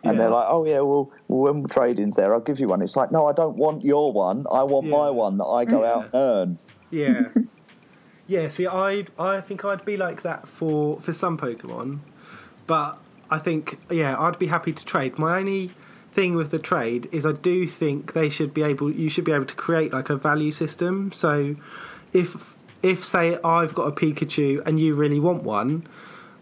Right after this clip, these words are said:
Speaker 2: I should be able to say, "Right, I'll give you my Pikachu, but for my Pikachu, I want, um, twenty Pidgeys."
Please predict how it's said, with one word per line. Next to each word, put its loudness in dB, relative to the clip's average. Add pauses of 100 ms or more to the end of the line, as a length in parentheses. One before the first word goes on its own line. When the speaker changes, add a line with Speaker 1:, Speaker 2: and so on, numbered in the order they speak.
(120)
Speaker 2:
I 4
should -2
be 4
able 2
to -4
say, 2
"Right, 2
I'll 2
give 0
you 2
my 2
Pikachu, -2
but -2
for 0
my 4
Pikachu, -2
I 2
want, 0 (540)
um, 0 (220)
twenty 0
Pidgeys." -2